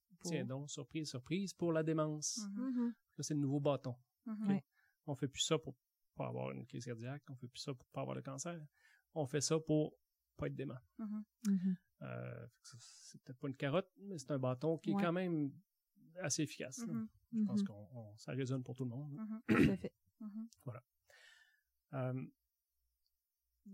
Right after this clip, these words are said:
Speaker 2: une des, en plus maintenant, on a quand même, donc ça, ça, ça, ça aide aussi à faire de la prévention et de la détection précoce, parce que
Speaker 1: Mhm.
Speaker 2: plus on est tôt,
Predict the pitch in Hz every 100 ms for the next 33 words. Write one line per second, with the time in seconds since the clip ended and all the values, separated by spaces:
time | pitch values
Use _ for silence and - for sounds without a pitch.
0 | 196 220 - 165 165 151 147 151 165 170
1 | 180 _ - 160 123 160 156 170 143 131
2 | 160 170 185 175 151 143 135 143 135 139
3 | 151 165 156 139 170 147 - 156 - -
4 | - - - 156 156 165 160 135 156 139
5 | 151 135 143 131 127 127 147 156 165 165
6 | - _ 175 135 123 139 139 - 147 127
7 | - 131 175 139 - - 196 185 196 190
8 | 170 175 151 139 135 165 202